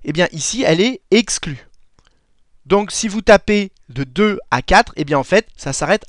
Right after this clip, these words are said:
un cran avant, c'est-à-dire ça s'arrête à trois. C'est ce qu'on observe ici. Et regardez, si par hasard, à la place de mettre quatre, eh bien je change et je mets dix et que je relance mon programme, eh bien regardez, ça s'arrête à neuf. Donc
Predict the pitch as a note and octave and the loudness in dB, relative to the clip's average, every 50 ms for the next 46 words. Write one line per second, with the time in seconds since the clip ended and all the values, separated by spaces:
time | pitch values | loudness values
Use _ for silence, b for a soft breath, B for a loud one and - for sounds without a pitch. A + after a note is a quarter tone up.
0 | - - G3+ G#3+ - - - F3+ E3 D3+ C#3 B2+ C#3+ E3+ G#3+ A3 - F3+ D#3+ - | -2 0 0 0 0 -2 -2 2 2 2 2 2 0 -2 -2 -2 -6 -6 -4 -2
1 | C3+ C3 D3 G#3 G3 - F3 D3 - D3+ C3 C3 E3+ - - C#3 - A#2+ A#2 D#3 | -2 0 0 -2 -2 -2 -4 -4 -2 -2 0 0 0 0 0 -2 -2 -2 0 0
2 | F#3 A3 - - - - F3+ D#3+ - - D#3+ D3 C3 B2 - - F#3 G3+ A3 F#3+ | 0 0 0 -8 -10 -6 -6 -6 -6 -6 -4 -2 -2 -2 0 2 2 2 2 0
3 | D3+ - _ _ - B3 C4 - - - A#2 - - _ _ _ _ _ _ _ | -6 -16 _ _ -6 -4 -4 -4 -6 -8 -10 -14 -18 _ _ _ _ _ _ _
4 | _ _ _ _ _ - - - G3 G3+ E3 - - - A#2 A#2+ D3 D#3+ F#3+ C4+ | _ _ _ _ _ -12 -2 2 2 2 2 2 -4 -8 -6 -4 -4 -2 -2 -4
5 | C4 - - E3+ - F3+ E3 F3+ E3 E3+ F3+ E3+ - - B2+ B2+ B2+ B2 - C#3+ | -6 -6 -6 -4 -2 -2 -2 -2 -2 0 -2 -2 -2 -4 -6 -4 -4 -4 -2 -2
6 | C#3 C3 A#2 G#2+ A2 A2 B2 B2 - - D3+ D3 - - - B2 - G#2 G#2 A2 | -2 -2 -2 -6 -10 -8 -8 -6 -2 0 0 0 0 -4 -12 -18 -16 -14 -12 -10
7 | B2+ A#2+ - - D3+ C#3+ C3+ - - - A2 G2 G2+ G2 G#2 G#2+ A#2 B2 F3 A3+ | -10 -8 -8 -8 -8 -10 -10 -14 -16 -18 -18 -16 -16 -14 -12 -12 -10 -8 -6 -6
8 | C4+ C4 - - - - - B2 A2 G2+ A2+ A2 A2 C#3+ E3 F3+ F3+ E3+ D#3+ D3 | -4 -6 -6 -10 -12 -12 -12 -12 -12 -10 -10 -6 -2 0 2 4 4 2 2 -2
9 | - - - G2 F#2 - - B2 B2+ B2+ C3 E3+ A3 B3+ B B B B B - | -8 -16 -20 -20 -18 -14 -12 -12 -8 -2 0 0 0 0 B B B B B -6
10 | C3+ C3+ B2+ C#3+ C3+ C#3 B2+ D3 G3 B3+ C4 - - - - C#3 C3 - E3 D3+ | -6 -4 -4 -2 -2 -2 -2 -2 -4 -6 -6 -8 -14 -12 -10 -8 -6 -4 -2 -2
11 | G3 G#3+ - F#3+ E3+ C#3+ A#2 A2+ - - - - | -2 0 0 -2 -2 -2 -6 -8 -10 -14 -20 -18